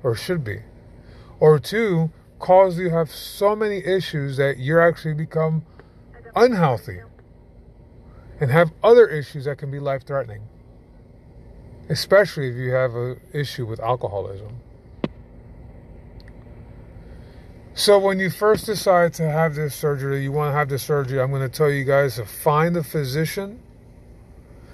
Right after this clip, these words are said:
that they do these surgeries more than anything. If I could recommend it, was Doctor Jason Radicke and Doctor, uh, Damkowski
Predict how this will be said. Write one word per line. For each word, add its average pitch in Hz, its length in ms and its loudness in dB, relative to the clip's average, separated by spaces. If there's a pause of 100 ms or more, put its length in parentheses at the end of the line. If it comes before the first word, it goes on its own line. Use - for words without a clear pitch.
(440)
that 151 300 6 (800)
they 160 480 0 (220)
do 175 220 0
these 170 220 0
surgeries 156 600 -2 (100)
more 156 380 2
than 170 120 0
anything. 190 460 -2 (1120)
If 151 140 2
I 180 120 6
could 180 160 -2
recommend 175 440 2
it, 175 40 -2
was 160 140 0
Doctor 151 360 0
Jason 151 440 -4
Radicke 165 500 0
and 143 100 -4
Doctor, 139 500 0 (460)
uh, 127 400 0
Damkowski 151 880 0